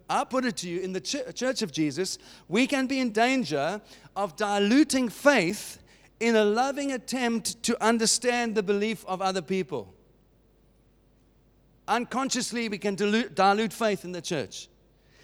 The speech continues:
And so legalism and mysticism and Eastern religion and asceticism and all these kind of man-made philosophies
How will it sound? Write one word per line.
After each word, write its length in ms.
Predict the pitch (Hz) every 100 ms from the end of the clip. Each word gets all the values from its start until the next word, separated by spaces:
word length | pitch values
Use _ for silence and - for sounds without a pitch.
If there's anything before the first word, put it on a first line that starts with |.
| -
And 160 | - 208
so 240 | 226 220
legalism 720 | 208 214 233 220 220 190 165
and 240 | 147 208 208
mysticism 680 | 214 214 214 202 175 160 110 - -
and 160 | 180 185
Eastern 340 | 214 202 214
religion 480 | 208 214 196 180 156
and 100 | 165
asceticism 760 | 175 226 220 214 190 160 143 113 - -
and 160 | 170 190
all 160 | 220
these 180 | 220 220
kind 220 | - 208
of 60 | 185
man-made 540 | 180 208 226 208 196
philosophies 680 | - 196 190 - 175 160